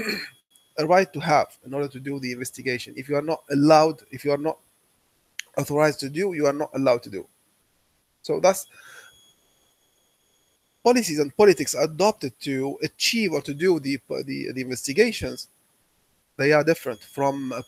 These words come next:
public sector to a private sector. Public sector actually are the laws that they actually, uh, be committed by the, uh, by the,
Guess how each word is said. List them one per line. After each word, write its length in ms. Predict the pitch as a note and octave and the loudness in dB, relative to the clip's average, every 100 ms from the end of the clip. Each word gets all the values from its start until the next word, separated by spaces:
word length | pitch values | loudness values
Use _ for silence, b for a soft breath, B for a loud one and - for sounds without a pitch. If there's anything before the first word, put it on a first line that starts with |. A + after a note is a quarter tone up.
| - | -2
public 320 | F3+ D#3+ D#3+ | -2 0 -2
sector 420 | - A#3 - B3+ - _ _ - | -2 -4 -4 -8 -8 _ _ -10
to 80 | D3 | -10
a 60 | |
private 440 | - E3+ D3 C3+ - | -2 2 2 0 -6
sector. 260 | B2 - - _ _ _ _ | -10 -12 -20 _ _ _ _
Public 280 | A#3 A3 G3+ | 2 2 0
sector 280 | B3 - G#3+ | -2 -2 -2
actually 280 | - G3 | -2 -2
are 200 | G3 G3 | 2 4
the 80 | F3 | 4
laws 480 | E3 E3 C#3+ - - - | 4 4 4 0 -6 -6
that 140 | C#3+ | 0
they 100 | D3 | 0
actually, 400 | - - D3+ D3 B B B - | 0 -4 -8 -10 B B B -8
uh, 100 | - - _ _ _ - B2+ C#3+ | -8 -8 _ _ _ -18 -16 -8
be 380 | D#3 E3 D#3+ C#3 | -4 -2 -4 -6
committed 540 | - D#3 E3 G3+ D#3 D3 | -2 -2 0 -2 -2 2
by 160 | D3 | 2
the, 220 | C#3 C#3+ - | 2 -4 -4
uh, 180 | C3 B2 | -4 -2
by 180 | B2+ C3 | -2 -2
the, 220 | B2 B2 | -4 -6